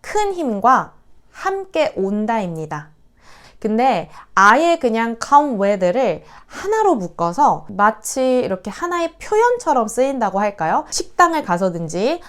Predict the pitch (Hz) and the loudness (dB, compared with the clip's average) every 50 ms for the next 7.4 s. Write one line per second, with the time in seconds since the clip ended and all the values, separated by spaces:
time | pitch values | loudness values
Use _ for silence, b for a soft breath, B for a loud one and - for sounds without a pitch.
0 | B B - 180 190 202 175 170 170 - 196 190 160 170 190 214 220 233 320 359 | B B -4 -4 -2 -2 -4 -4 -4 -2 -4 -2 -2 -2 -2 -2 0 2 2 2
1 | 370 349 320 302 302 269 247 233 226 - 170 165 165 180 165 165 165 165 - 285 | 2 2 -2 0 2 2 2 2 0 -2 -4 -6 -6 -6 -8 -8 -8 -6 -6 -4
2 | 311 247 - - - _ _ _ _ - 277 277 381 392 381 359 330 285 220 196 | -4 -4 -6 -6 -12 _ _ _ _ -6 0 0 2 2 2 0 0 -2 -4 -6
3 | 202 - 196 185 190 180 185 170 175 165 160 165 151 165 160 - 330 330 330 294 | -6 -8 -8 -8 -6 -8 -8 -8 -8 -8 -10 -10 -10 -8 -6 -6 -6 -6 -4 -4
4 | 285 277 247 208 160 156 151 151 147 139 - - B B B B B - 160 160 | -4 -4 -4 -4 -6 -6 -8 -8 -10 -14 -16 -18 B B B B B -6 -6 -6
5 | 156 156 180 196 196 - 269 294 302 302 285 294 - - 262 240 233 220 220 226 | -6 -4 -6 -8 -2 0 0 0 0 -2 -6 -8 -6 -6 -4 -2 -2 0 0 0
6 | 240 240 226 190 - - 175 170 180 180 - 294 339 370 320 220 175 170 185 196 | 0 0 -2 -4 -6 -8 -6 -6 -6 0 2 4 4 4 4 2 2 2 2 2
7 | 208 185 156 151 202 302 370 370 | 0 -2 -4 -2 -2 -4 -4 -6